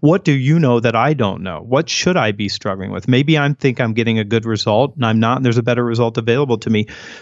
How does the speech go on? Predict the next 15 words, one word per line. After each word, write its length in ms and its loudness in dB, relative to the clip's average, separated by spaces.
but 140 2
you 220 4
certainly 420 0
don't 220 -2
know 180 -2
anything. 440 0
I 80 2
had 180 4
a 40 2
guy 300 0
who 160 -2
called 300 0
me 140 0
every 240 -4
quarter 460 0